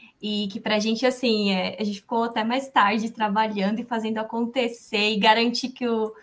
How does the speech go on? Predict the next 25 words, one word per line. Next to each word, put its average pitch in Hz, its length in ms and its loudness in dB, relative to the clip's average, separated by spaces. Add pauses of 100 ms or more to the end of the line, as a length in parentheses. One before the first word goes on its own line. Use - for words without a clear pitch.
(260)
o 220 60 -4
site, 220 420 6
a 226 60 0
Thaís 220 280 0
até 233 160 -4
participou 254 520 0
comigo, 233 460 0
o 226 40 -2
site 247 320 0
vai 247 160 2
segurar, 247 760 10
porque 233 240 -4
vai 233 140 0
vir 240 140 -2
muito 269 280 -4
cliente, 240 580 -2 (280)
a 233 100 -2
gente 233 200 -4
tá 233 120 2
usando 233 240 -2
influenciadoras 226 720 -4
pra - 160 -10
chamar 220 400 0
a 202 40 4
marca, 214 720 4